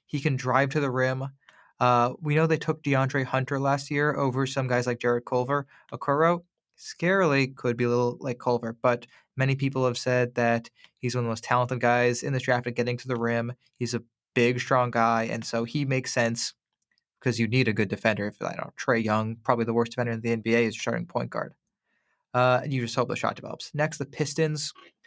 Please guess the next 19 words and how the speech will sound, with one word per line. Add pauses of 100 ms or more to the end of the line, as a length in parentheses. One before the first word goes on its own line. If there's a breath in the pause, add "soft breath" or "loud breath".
(200 soft breath)
They're
a
team
that's
also
been
trying
to
trade
up
to
take
LaMelo
Ball. (380 loud breath)
Uh,
I
think
Tyrese
Halliburton